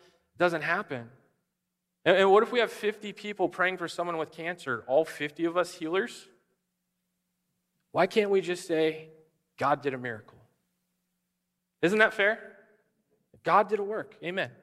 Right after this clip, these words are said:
God heals. Right? See, we're the ones that create these weird things because it's about power. I have a word from the Lord. I have the ability to heal, and something is wrong with you.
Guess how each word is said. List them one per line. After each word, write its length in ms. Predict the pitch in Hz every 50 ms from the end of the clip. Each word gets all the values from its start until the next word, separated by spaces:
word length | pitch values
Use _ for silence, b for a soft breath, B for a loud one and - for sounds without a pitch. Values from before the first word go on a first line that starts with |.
| _ _ _ _ _ _
God 220 | - 175 185 190 180
heals. 480 | - 151 127 113 - - - - - _ _ _ _ _ _ _ _ _ _ _ _ _ _ _ _ -
Right? 160 | 127 151 160 - _ _ _ _ _ _ _
See, 160 | - 160 156
we're 200 | - 156 185 202
the 100 | 214 220
ones 240 | 202 196 196 185 160
that 180 | 165 151 - -
create 220 | 170 165 160 -
these 180 | 160 151 127 120
weird 340 | 127 143 151 156 156 139
things 720 | - - - - 151 147 135 120 110 107 110 - - - _ _ _ _ _ _ _ _ _ _ _ _ _ _ _ _ _ _ _ _
because 220 | - 185 180 170
it's 100 | 170 -
about 260 | 160 170 175 160 -
power. 440 | - - 170 196 180 165 135 113 - -
I 400 | - 151 170 180 180 165 156 147
have 200 | 151 156 143 127
a 60 | 135
word 240 | 127 135 135 127 120
from 160 | - 139 127
the 60 | 120 113
Lord. 240 | 113 113 113 107 - - _ _ _ _ _ _ _ _ -
I 320 | 147 165 190 190 185 175
have 300 | 165 160 160 151 143 135
the 80 | 143 143
ability 420 | 135 131 143 139 131 131 131 123
to 60 | 120
heal, 400 | 117 - - 127 120 113 110 110 _ _ _ _ _ _ _ -
and 120 | 120 120
something 480 | - - - 160 165 156 156 156 147 143
is 120 | 135 120
wrong 220 | 135 135 131 123
with 200 | 117 110 - -
you. 260 | 127 120 110 104 -